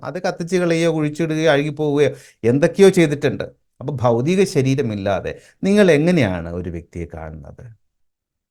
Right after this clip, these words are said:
മനസ്സിലാവുന്നുണ്ടോ? അല്ലെങ്കിൽ എങ്ങനെയാണ് വസ്ത്രം, എന്ത് വസ്ത്രത്തിൻ്റെ നിറമാണ് കാണുന്നത്? ഈ മരണപ്പെട്ടു പോയ വസ്-, വ്യക്തി നമ്മൾ സിനിമയിലൊക്കെ കാണുന്ന പോലെ വെള്ള സാരി ഉടുത്ത് വരാൻ എവിടെ നിന്നാണ് ആ സാരി കിട്ടുന്നത്? ആരാണ് അത് സ്പോൺസർ ചെയ്യുന്നത്?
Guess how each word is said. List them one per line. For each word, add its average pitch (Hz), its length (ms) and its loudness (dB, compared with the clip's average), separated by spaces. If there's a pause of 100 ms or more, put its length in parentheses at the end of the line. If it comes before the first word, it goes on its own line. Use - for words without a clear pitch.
(100)
മനസ്സിലാവുന്നുണ്ടോ? 123 680 -6 (240)
അല്ലെങ്കിൽ 214 420 2 (280)
എങ്ങനെയാണ് 226 440 4
വസ്ത്രം, 160 580 -4 (240)
എന്ത് 226 220 2
വസ്ത്രത്തിൻ്റെ 160 500 2
നിറമാണ് 110 520 2
കാണുന്നത്? 95 340 -2
ഈ 214 40 2
മരണപ്പെട്ടു 147 520 2
പോയ 127 200 0
വസ്-, 104 380 -6 (260)
വ്യക്തി 127 360 -2 (240)
നമ്മൾ 170 200 2
സിനിമയിലൊക്കെ 139 540 0
കാണുന്ന 120 320 0
പോലെ 113 200 0
വെള്ള 113 280 0
സാരി 120 200 -2
ഉടുത്ത് 107 320 -4
വരാൻ 101 180 -2 (260)
എവിടെ 120 260 2
നിന്നാണ് 147 280 -2
ആ 101 160 -2
സാരി 92 320 0
കിട്ടുന്നത്? 90 440 -10 (120)
ആരാണ് 139 420 0
അത് 92 140 -4
സ്പോൺസർ 107 400 -2
ചെയ്യുന്നത്? 92 400 -8